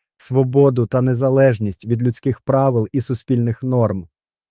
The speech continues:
З іншого боку, вони втілюють містику та таємничість, оскільки з'являються лише тоді, коли самі цього бажають. Ставлення до мавок було неоднозначним.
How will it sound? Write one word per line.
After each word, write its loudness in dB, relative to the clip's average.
З 0
іншого 0
боку, 2
вони 0
втілюють 0
містику -2
та 0
таємничість, -2
оскільки -2
з'являються 0
лише 0
тоді, 0
коли 2
самі 0
цього 0
бажають. -4
Ставлення 0
до 2
мавок 0
було 0
неоднозначним. 0